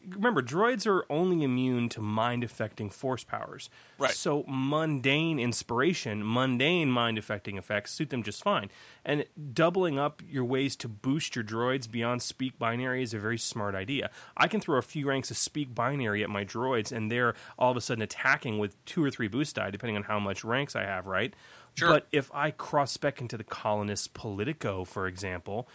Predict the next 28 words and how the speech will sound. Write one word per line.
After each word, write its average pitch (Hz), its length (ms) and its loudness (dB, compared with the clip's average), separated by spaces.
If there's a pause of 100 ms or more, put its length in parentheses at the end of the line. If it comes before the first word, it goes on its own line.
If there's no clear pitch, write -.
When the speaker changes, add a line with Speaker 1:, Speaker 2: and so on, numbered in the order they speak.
(300)
Speaker 1:
inspiring 120 680 6
rhetoric 110 440 2
and 113 100 0
then 107 100 0
improved 127 540 0
inspiring 98 520 0
rhetoric, 98 360 -2
you 117 80 -10
better 110 140 0
believe 113 320 -2
can 135 120 -2
be 110 100 -2
used 98 280 -2
on 104 100 2
my 113 160 2
droids. 143 600 2 (580)
Speaker 2:
Oh, 143 140 2
yeah. 120 180 4 (160)
Speaker 1:
And 143 240 2
coupled 139 300 4
with 123 80 2
speak 117 240 0
binary 127 320 4
makes 117 240 0
them 127 100 -4
even 113 180 -2
more 101 220 0
effective. 113 480 -4